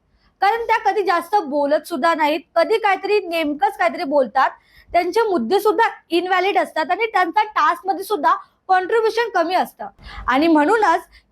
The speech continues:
यांच्यामध्ये वर्षाताईंनी या आठवड्यात घराबाहेर जावं असं प्रेक्षकांना वाटतं. तर खरंच या आठवड्यात वर्षाताई घराबाहेर जायला हव्यात का किंवा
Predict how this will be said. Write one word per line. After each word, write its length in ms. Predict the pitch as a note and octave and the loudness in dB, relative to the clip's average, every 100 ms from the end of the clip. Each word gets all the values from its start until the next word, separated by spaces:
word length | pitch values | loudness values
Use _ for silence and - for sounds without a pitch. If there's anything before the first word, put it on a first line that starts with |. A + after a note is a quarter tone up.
| A#3 | -2
यांच्यामध्ये 720 | D4 D4+ D4+ A#4+ A4+ D#4+ E4+ C4 | 0 0 0 0 2 0 -2 -2
वर्षाताईंनी 640 | D4 D4 F#4+ A#4+ A#4+ A4+ A4+ | 0 0 0 0 0 0 0
या 100 | G#4+ | 0
आठवड्यात 320 | F#4+ F#4 E4 | 0 -2 0
घराबाहेर 400 | E4+ D#4+ E4 E4+ | 0 0 0 0
जावं 340 | F#4 A4 D#4+ F#4 _ _ - | 0 2 0 -4 _ _ -2
असं 260 | G#4 C#5 | 0 0
प्रेक्षकांना 520 | A#4+ D4 F4 E4 E4 | -2 -2 -2 0 0
वाटतं. 340 | F#4+ B3 - G3 - - - - | 0 0 -8 -20 -20 -20 -10 -4
तर 120 | A#3+ - | -2 0
खरंच 460 | - B4+ E4+ E4 _ _ - | 0 2 0 -2 _ _ -8
या 260 | C4+ G#4+ A#4 | -2 0 0
आठवड्यात 420 | - E4 E4+ D#4 | 0 -2 -2 -4
वर्षाताई 640 | C4+ D4+ D#4 A4 F#4+ F4 | -4 -4 -2 -2 -2 -4
घराबाहेर 500 | C#4 D#4+ F#4+ G#4 A4 | -4 0 2 2 0
जायला 320 | F#4 D#4 E4+ F4+ | 0 0 0 0
हव्यात 380 | C#4+ C#4 A4+ - | 0 0 -2 0
का 160 | C#4 C4+ - _ _ | -2 -2 -4 _ _
किंवा 140 | F#4 | 0